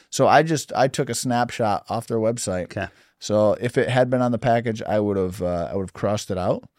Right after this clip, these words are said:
Speaker 2: Kept the
Speaker 1: So
Speaker 2: package.
Speaker 1: J B, uh, couldn't have done it. But again, this is Parlor Coffee, and this is their Wallabout, and it's a blend.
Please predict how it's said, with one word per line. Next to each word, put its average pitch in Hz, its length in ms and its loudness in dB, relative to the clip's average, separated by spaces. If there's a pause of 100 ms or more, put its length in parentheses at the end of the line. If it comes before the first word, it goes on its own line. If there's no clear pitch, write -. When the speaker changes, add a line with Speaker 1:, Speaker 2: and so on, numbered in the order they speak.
(100)
Speaker 2:
Kept - 280 -4
the 101 100 -2
Speaker 1:
So 90 60 0
Speaker 2:
package. 98 180 0
Speaker 1:
J 104 160 0
B, 101 340 2
uh, 92 240 0 (260)
couldn't 110 200 0
have 95 60 -8
done 104 160 2
it. 120 100 -2
But 120 80 -6
again, 123 160 2
this 135 160 0
is 131 120 -2
Parlor 139 420 2
Coffee, 131 380 2
and 131 120 -2
this 139 120 -2
is 131 100 -6
their 120 200 2 (120)
Wallabout, 160 840 6 (440)
and 143 100 0
it's 147 120 0
a 147 60 0
blend. 160 720 4